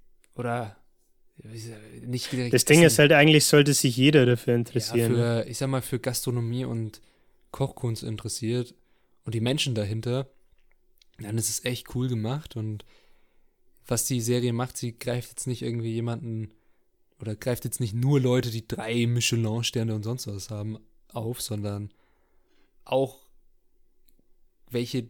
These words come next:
Speaker 1: für die Kochen eine ganz wichtige Rolle in ihrem Leben und für die
Speaker 2: Mhm.
Speaker 1: Gemeinschaft um sie rum hat.
Speaker 2: Mhm.
Speaker 1: Und das ist,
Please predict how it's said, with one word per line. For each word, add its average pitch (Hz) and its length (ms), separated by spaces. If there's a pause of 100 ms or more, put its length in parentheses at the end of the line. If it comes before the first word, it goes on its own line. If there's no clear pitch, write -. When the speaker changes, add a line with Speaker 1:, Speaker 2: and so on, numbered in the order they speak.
(160)
Speaker 1:
für - 140
die 117 140
Kochen 135 480 (960)
eine 120 100
ganz 123 380
wichtige 117 340
Rolle 120 240
in 120 80
ihrem 113 180
Leben 147 520 (720)
und 120 140
für 123 100
die 127 80
Speaker 2:
Mhm. 120 100
Speaker 1:
Gemeinschaft 117 480
um 107 80
sie 101 100
rum 113 320 (460)
hat. - 280 (1700)
Speaker 2:
Mhm. 131 220
Speaker 1:
Und 117 60
das 117 180
ist, - 520